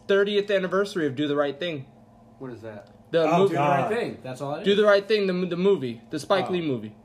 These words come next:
Speaker 1: I love
Speaker 2: Just
Speaker 1: it.
Speaker 2: never
Speaker 1: That,
Speaker 2: saw
Speaker 1: that,
Speaker 2: it.
Speaker 1: that, that movie might be a little too much for you, but you
Speaker 2: Never
Speaker 1: need to,
Speaker 2: heard
Speaker 1: you
Speaker 2: of
Speaker 1: need
Speaker 2: it.
Speaker 1: to, you need to check
Speaker 3: We
Speaker 1: it out.
Speaker 3: need to make him watch it.
Speaker 1: That's a, that's a really good movie.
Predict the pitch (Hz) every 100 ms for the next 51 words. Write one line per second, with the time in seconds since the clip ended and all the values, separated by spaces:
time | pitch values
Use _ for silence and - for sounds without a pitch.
0 | - - - - - 180 202 175 160 127
1 | 123 156 - 113 156 151 151 180 180 165
2 | 208 214 226 208 190 185 170 170 170 185
3 | 185 - 190 196 190 202 196 190 139 131
4 | 160 143 139 135 139 170 160 135 113 160
5 | 151 127 120 147 165 160 147 143 123 117
6 | 120 110 104 101 - 160 185 190 156 139
7 | 165 175 156 160 151 139 127 135 117 117